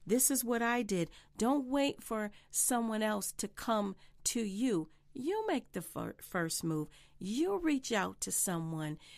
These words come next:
You do something amazing. Ask God to give you a great idea,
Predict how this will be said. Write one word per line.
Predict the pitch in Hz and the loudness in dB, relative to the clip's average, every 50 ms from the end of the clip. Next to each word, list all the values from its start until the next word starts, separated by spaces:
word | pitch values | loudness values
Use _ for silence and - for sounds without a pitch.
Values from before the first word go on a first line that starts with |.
| - - - | -20 -18 -10
You | - 208 214 311 359 403 415 - | -6 2 4 4 4 4 4 2
do | 320 285 262 | 2 2 4
something | - - - 240 208 202 - - 190 170 170 | 4 4 4 4 2 2 0 0 0 0 0
amazing. | 170 170 170 170 165 160 156 151 - 156 151 156 - - - - - - - - - - - - 214 - - - - - | 0 0 0 0 0 0 0 0 -2 -2 -2 -4 -6 -10 -16 -20 -20 -20 -20 -20 -20 -20 -18 -18 -16 -16 -18 -8 -2 0
Ask | 262 311 359 330 - - | 0 2 2 2 0 2
God | - 294 285 294 277 - | 2 0 0 0 -2 -4
to | 277 | -4
give | 262 - 277 254 - | -2 -2 -2 -2 0
you | 262 277 311 320 302 | 0 2 2 2 2
a | 269 | 0
great | 202 185 220 220 208 202 196 196 | -2 -2 -2 0 0 0 0 0
idea, | 190 185 185 170 160 190 185 175 170 165 | -2 -2 -2 -2 0 0 0 2 0 -2